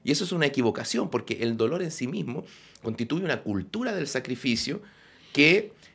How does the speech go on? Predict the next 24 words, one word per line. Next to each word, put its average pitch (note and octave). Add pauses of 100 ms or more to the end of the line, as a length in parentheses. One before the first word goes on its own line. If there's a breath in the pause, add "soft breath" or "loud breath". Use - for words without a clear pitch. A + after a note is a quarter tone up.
nos C3+
parece E3
a -
nosotros C#3+
ya D3
no G3
se F3
corresponde C#3+
con G#2+
la G#2
sociedad G2+
chilena G2
actual. F2+
Es F#2
una C3
sociedad, B2+ (260 loud breath)
ese G#2
mismo C3
abuelo D3
sin C#3
zapatos, C3
ese -
mismo B2+
papá, C#3+